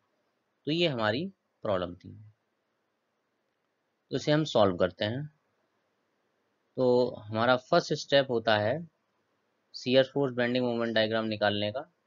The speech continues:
कि first determine the reaction on the supports। तो हमारा step first क्या है? Step first, determine the reactions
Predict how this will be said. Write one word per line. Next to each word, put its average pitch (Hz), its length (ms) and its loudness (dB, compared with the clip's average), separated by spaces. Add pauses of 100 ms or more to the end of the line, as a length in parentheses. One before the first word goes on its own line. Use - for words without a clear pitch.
(600)
कि 135 140 -2
first 165 320 -2
determine 123 500 -2
the 196 140 -2 (640)
reaction 120 560 -2
on 120 160 -2
the 143 80 -2
supports। - 500 -8
तो - 1040 -18
हमारा 117 260 4
step 127 380 0
first 135 240 -2
क्या 135 140 2
है? 147 140 -2 (1400)
Step 127 360 4 (120)
first, 131 340 2 (1700)
determine 117 640 6 (2250)
the 117 200 12
reactions 127 760 4